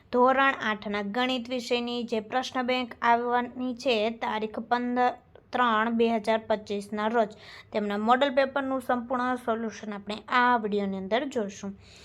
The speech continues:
આ વીડિયોની લિંક તમે તમારા મિત્રો દોસ્તોને પણ જરૂરથી શેર કરજો, જેથી તે લોકોને આ સોલ્યુશનનો લાભ મળી રહે. પ્રશ્ન એક,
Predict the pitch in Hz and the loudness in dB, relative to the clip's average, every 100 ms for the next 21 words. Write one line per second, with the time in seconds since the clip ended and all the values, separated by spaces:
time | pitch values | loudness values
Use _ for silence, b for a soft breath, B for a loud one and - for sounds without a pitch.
0 | B - 262 294 302 302 285 294 277 294 | B 2 4 4 2 2 0 0 0 -2
1 | 285 285 277 277 269 269 - 285 269 269 | 0 0 2 0 -2 -4 -2 0 0 -2
2 | 269 254 240 247 233 233 226 214 202 208 | -2 -2 -2 -2 0 0 -2 -4 -4 -2
3 | 247 254 262 247 262 233 226 233 226 233 | 0 0 0 0 -2 -2 -2 -4 -2 0
4 | 233 226 233 220 208 214 202 196 202 190 | 0 -2 -4 -4 -4 -4 -4 -4 -6 -6
5 | 185 190 320 415 240 196 185 180 190 190 | -4 0 0 0 -4 -4 -6 -8 -10 -14
6 | B B B B - 294 302 302 285 277 | B B B B 2 4 4 2 0 0
7 | - 233 | 0 -2